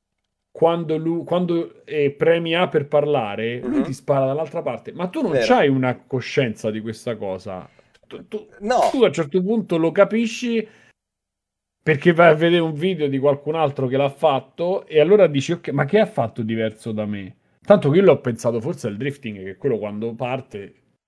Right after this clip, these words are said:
Speaker 2: <laughs> Giusto.
Speaker 1: come se io lo tenessi. Invece col cazzo, era proprio, era proprio rotto.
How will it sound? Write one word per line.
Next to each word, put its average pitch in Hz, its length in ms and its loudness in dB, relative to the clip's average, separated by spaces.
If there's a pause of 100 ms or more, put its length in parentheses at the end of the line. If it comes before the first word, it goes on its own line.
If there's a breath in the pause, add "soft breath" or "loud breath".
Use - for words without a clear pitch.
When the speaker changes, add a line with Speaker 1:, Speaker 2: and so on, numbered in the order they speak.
(280)
Speaker 2:
<laughs> - 400 -14 (100)
Giusto. 165 200 -14 (260)
Speaker 1:
come - 60 -
se - 40 -2
io 127 140 0
lo 117 100 -4
tenessi. 110 560 -10 (460 loud breath)
Invece 202 280 -2
col 113 120 -8
cazzo, 147 560 -2
era 147 260 4
proprio, 175 560 4
era 151 240 6
proprio 185 280 2
rotto. 123 600 4